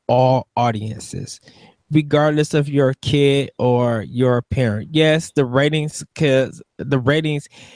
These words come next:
you know, have their own reasons and stuff, but I think Nintendo doesn't try to please one particular audience. They try to please everybody. Where I feel like something like Blizzard,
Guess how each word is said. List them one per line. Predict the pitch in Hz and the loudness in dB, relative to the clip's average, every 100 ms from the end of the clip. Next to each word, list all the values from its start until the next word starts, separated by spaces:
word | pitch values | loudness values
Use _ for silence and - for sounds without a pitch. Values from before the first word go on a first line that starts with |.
| - - | -20 -6
you | 131 | -2
know, | 131 117 110 104 101 - _ _ _ - | 0 0 0 -2 -6 -12 _ _ _ -6
have | - 143 135 | 2 2 4
their | 135 - | 0 2
own | 139 127 | 2 4
reasons | 120 175 165 117 | 4 2 2 0
and | 117 | 0
stuff, | - 120 110 113 - - - _ | 0 0 0 -2 -10 -20 -20 _
but | 156 151 - - | 0 2 -2 -6
I | 156 | -2
think | 180 156 | -2 -2
Nintendo | 160 151 - 214 220 175 | -2 -2 0 0 0 -2
doesn't | 135 147 151 139 | -2 -2 -4 -4
try | 156 | -4
to | 139 | -2
please | 143 - 160 143 139 139 | -2 -2 2 2 2 -2
one | - 113 127 139 | -10 -4 0 0
particular | 131 135 - 135 117 107 - | -2 -4 -4 -2 -2 -2 -2
audience. | 117 117 131 - | -4 -4 -12 -12
They | - 131 | -4 -2
try | - 156 | 0 0
to | 143 | -2
please | - 139 123 117 - | -4 -4 -2 -4 -4
everybody. | 131 123 117 110 110 107 - - - _ | -2 0 -2 -2 -4 -6 -8 -20 -20 _
Where | 131 | 2
I | 143 | 2
feel | 170 180 160 | 0 0 2
like | 151 | 0
something | - 180 151 | -2 -2 2
like | 135 120 | 2 0
Blizzard, | 104 104 127 151 143 147 139 139 | -4 -2 4 4 4 2 2 0